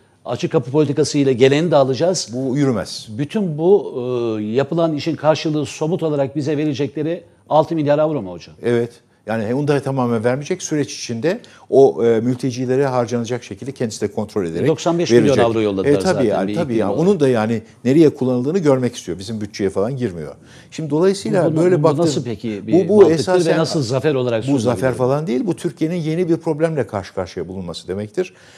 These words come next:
Speaker 2: Türkiye bu problemi, Avrupa yani kendi problemini Türkiye'nin üzerine atarak kurtuluyor.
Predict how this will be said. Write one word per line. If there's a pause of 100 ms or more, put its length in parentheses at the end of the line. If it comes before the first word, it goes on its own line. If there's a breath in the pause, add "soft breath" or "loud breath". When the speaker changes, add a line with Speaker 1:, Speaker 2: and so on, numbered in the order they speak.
(140 loud breath)
Speaker 2:
Türkiye
bu
problemi,
Avrupa
yani
kendi
problemini
Türkiye'nin
üzerine (320 soft breath)
atarak
kurtuluyor.